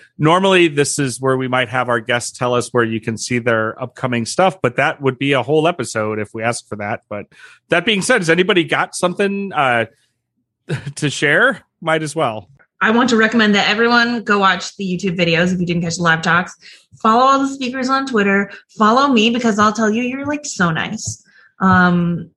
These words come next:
Speaker 2: and also that's where a lot of us share what we have going on. So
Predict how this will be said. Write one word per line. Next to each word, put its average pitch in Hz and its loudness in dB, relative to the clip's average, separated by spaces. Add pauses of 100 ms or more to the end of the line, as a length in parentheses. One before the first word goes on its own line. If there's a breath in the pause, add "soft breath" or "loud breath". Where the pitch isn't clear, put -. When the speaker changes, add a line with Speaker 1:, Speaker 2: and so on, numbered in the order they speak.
Speaker 2:
and 180 2
also 190 2
that's - -2 (120)
where 190 -2
a 185 4
lot 185 2
of 185 0
us 185 0
share 202 2
what 208 -2
we 220 4
have 220 2
going 220 2
on. 240 -4 (200)
So 175 -2